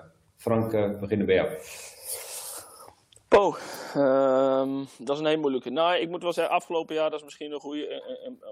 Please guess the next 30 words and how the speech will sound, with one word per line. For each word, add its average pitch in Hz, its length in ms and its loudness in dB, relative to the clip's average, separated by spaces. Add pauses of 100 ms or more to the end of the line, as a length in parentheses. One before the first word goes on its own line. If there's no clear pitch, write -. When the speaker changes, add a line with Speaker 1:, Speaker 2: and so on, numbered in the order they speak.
Speaker 2:
of 131 100 -16
een 127 80 -16
detailding, 139 600 -4
maar, 135 180 -8 (460)
ehm, 120 1600 -10 (120)
afgelopen 180 440 -2
jaar, 165 260 0
eh, 143 840 -6 (160)
zijn 147 360 -12
er 135 100 -10
wat 139 160 -10
protesten 135 480 -10
over 143 240 -8
en 135 60 -12
weer 135 180 -8
geweest. 135 340 -10
Ik 135 80 -12
moet 139 160 -10
ook 143 100 -12
zeggen, 135 260 -10
is 135 140 -12
er 131 80 -8
ook 135 120 -8
wat 131 160 -8
een 135 220 -10
en 131 60 -6
ander. 131 220 -8
Technische - 340 -8
controle 147 500 -4
is - 200 -10